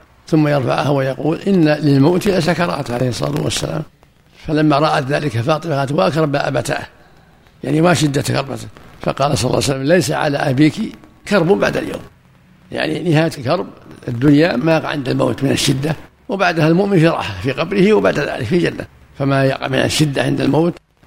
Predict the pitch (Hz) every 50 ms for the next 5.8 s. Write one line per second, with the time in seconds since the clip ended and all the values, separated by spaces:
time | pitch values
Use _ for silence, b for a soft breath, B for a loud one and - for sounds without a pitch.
0 | - - - 165 190 196 180 - 151 147 139 139 123 127 - 120 - - 127 135
1 | 147 139 143 147 147 - - - - 160 151 151 151 147 151 135 139 131 143 139
2 | 131 131 127 151 160 151 185 - - - - - - - _ _ _ _ _ _
3 | - 160 180 185 175 123 156 151 151 151 151 156 156 151 151 123 143 143 139 131
4 | 131 127 117 113 113 110 123 - - - - - - _ _ _ _ _ _ _
5 | _ _ _ - - 131 139 139 131 127 - - 139 - -